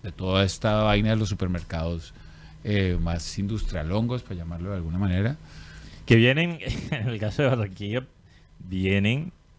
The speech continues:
Speaker 2: del poder político aquí local,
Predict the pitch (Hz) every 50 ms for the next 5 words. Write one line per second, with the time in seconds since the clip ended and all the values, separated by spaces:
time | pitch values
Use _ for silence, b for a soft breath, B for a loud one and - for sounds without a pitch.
0 | - - - - - - 101 98 92 95 104 104 110 110 120 127 123 120 117 107
1 | 98 - - - - 113 104 98 98 107 113 123 127 135 143 135 127 123 127 139
2 | 147 135 - 151 131 113 101 135 135 143 143 135 165 196 170 123 -